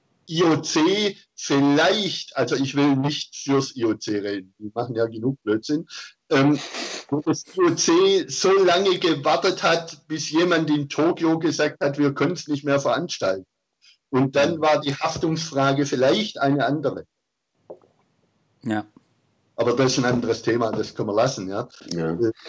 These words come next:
Speaker 2: Ja.
Speaker 1: wir
Speaker 2: Ja, es
Speaker 1: haben auch nicht genügend Informationen dazu. Also, äh, man darf das auch nicht verkennen, dass, äh, äh, dass eine U C I da nicht völlig frei agieren kann. Die sind ja nicht der Master in der Welt.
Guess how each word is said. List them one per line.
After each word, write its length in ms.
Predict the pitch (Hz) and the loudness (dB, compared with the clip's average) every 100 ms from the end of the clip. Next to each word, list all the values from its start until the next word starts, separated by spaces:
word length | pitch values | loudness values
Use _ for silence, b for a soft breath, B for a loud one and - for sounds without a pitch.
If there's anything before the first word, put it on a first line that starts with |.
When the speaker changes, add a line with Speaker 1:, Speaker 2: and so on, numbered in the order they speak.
| B - | B -6
Speaker 2:
Ja. 200 | 113 110 _ _ - | -4 -4 _ _ 2
Speaker 1:
wir 300 | 113 117 120 | 4 6 6
Speaker 2:
Ja, 200 | 120 127 | 8 8
es 140 | 127 | 6
Speaker 1:
haben 160 | 131 127 | 2 -2
auch 60 | - | -4
nicht 160 | - | -4
genügend 340 | 139 131 131 135 | 2 4 4 4
Informationen 760 | 123 - 120 117 139 139 170 | 2 2 2 2 2 2 2
dazu. 460 | 139 - - 95 92 B B B B - | 0 -2 -2 -4 -6 B B B B -2
Also, 480 | 120 131 131 127 143 | 2 4 2 0 -4
äh, 160 | 135 123 | -4 -4
man 160 | 123 123 | -2 2
darf 220 | 160 156 | 2 2
das 280 | 170 147 - | 2 0 0
auch 300 | 139 180 - | 2 2 2
nicht 320 | 156 160 - | -2 -4 -4
verkennen, 800 | - 143 - 151 175 175 175 165 | -2 -2 0 0 2 2 0 -2
dass, 600 | 147 147 143 330 302 - - | 2 2 0 -6 -10 -12 -8
äh, 360 | 143 143 143 139 B B B B _ | -8 -6 -10 -14 B B B B _
äh, 320 | - 139 139 131 | -2 0 2 2
dass 280 | 139 139 151 | 0 0 0
eine 140 | 139 | -2
U 160 | 151 147 | 0 -4
C 180 | 143 | -4
I 240 | 139 139 147 | -6 -4 0
da 160 | 143 | 2
nicht 240 | 139 139 - | 4 0 -2
völlig 460 | - 143 151 143 | -2 -2 -2 -6
frei 420 | - - 120 139 - - | -10 -4 0 0 -2 -6
agieren 480 | 123 139 147 139 | -8 -6 -4 -2
kann. 320 | - - 90 - | -4 -8 -8 -12
Die 40 | - | -18
sind 220 | - 120 | -14 -6
ja 120 | 117 | -6
nicht 340 | 113 127 - _ 98 110 - | -4 -8 -12 _ -18 -12 -4
der 100 | 117 | -2
Master 540 | 117 139 143 - 98 | 0 0 -2 -4 -6
in 120 | 98 92 | -8 -10
der 100 | 90 | -8
Welt. 240 | 85 85 | -10 -12